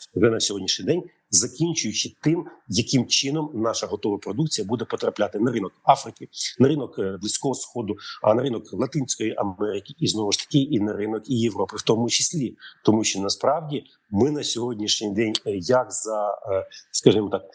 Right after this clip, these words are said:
навченістю нашої армії, як за, скажімо так, розвитком тих технологій військових, які в нас на сьогоднішній день є, ми випереджаємо дуже велику кількість країн, а це абсолютно, е, щиро.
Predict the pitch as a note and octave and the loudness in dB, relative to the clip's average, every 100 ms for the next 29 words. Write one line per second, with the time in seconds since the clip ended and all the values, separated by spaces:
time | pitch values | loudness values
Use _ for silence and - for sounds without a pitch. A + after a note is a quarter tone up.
0 | - A2+ B2+ B2 - G2 F#2+ - G2+ G2+ | -2 2 2 -2 -4 -4 -4 -2 -2 -2
1 | - G2+ B2+ G2+ F#2 F#2+ G#2 F2 - A2+ | -2 -2 0 0 -2 -6 -4 -2 -2 -2
2 | G#2+ - - - B2 G#2 - - _ - | -4 -10 -8 0 4 4 0 -8 _ 0
3 | C3 C#3+ - - A2 D#3 - A#2+ D3 C3 | 2 2 -2 -6 -2 -2 -2 -2 0 2
4 | C3 A2+ G#2+ - A2+ G#2+ - G#2+ G#2+ - | 0 -2 -2 -2 -2 -4 -6 -4 0 0
5 | G#2+ - G#2 G#2+ - A2 G2+ G#2+ A#2 E3 | 0 -2 -2 -2 -4 -4 -4 -4 0 0
6 | E3 - - A2+ A#2 C3 A#2 G#2+ A2 G2+ | -2 -12 -6 2 2 2 -2 -6 -4 -4
7 | G2+ A#2+ B2+ D3+ - - B2+ G#2+ G#2+ G2+ | 0 0 0 -4 -8 -2 0 0 -2 -4
8 | A#2 E3 D3+ - A2 - - - F#2 F#2+ | -2 0 -2 0 0 2 2 2 0 0
9 | B2+ - A2+ - - G2 - G#2 A2+ A2+ | -2 -4 -4 2 2 2 0 -2 0 0
10 | A#2 G#2+ F#2 - - G2+ | 0 0 2 2 0 -4